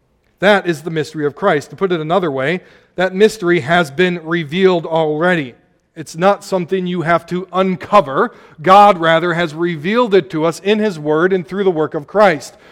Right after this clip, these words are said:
so that people might know. It is Jesus Christ is God in the flesh. And that is the very message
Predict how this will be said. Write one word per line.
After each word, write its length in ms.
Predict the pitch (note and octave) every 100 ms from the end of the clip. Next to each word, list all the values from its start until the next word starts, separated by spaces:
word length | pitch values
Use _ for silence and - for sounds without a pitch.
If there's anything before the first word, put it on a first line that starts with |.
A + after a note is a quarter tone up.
| _
so 340 | - G#3 A#3+ G#3
that 320 | D#3+ G3 -
people 440 | F3 E3 F3 F#3+ - _
might 380 | D3 D3+ D3+ D3+ _ _
know. 540 | D#3 F3 G#3 F3 B2+ - _ _ _ _ _ _ -
It 100 | C#3+
is 160 | C3+
Jesus 400 | - F#3+ F#3 F#3+
Christ 520 | - F#3+ D#3 D#3+ - -
is 180 | D#3+
God 500 | B2+ F3 E3+ F3 E3+ - - _ _
in 400 | F3 E3 D#3+ D3+ _ _
the 100 | C#3
flesh. 640 | - F#3+ D#3+ D3 - - - _ _ _ _ _ _ _
And 160 | D#3 C#3+
that 220 | F#3+ G3
is 100 | E3
the 120 | D#3+
very 240 | D#3 G3+ G#3
message 580 | D#3+ C#3 F#3 G3 -